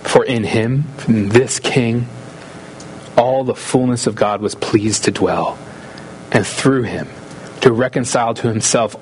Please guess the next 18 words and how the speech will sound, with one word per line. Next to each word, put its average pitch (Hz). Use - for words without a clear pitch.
all 127
things, 85
whether 110
on 101
earth 139
or 120
in 113
heaven, 92
making 107
peace." -
How? 143
Would 135
this 147
king 156
come 139
with 127
a 107
sword 143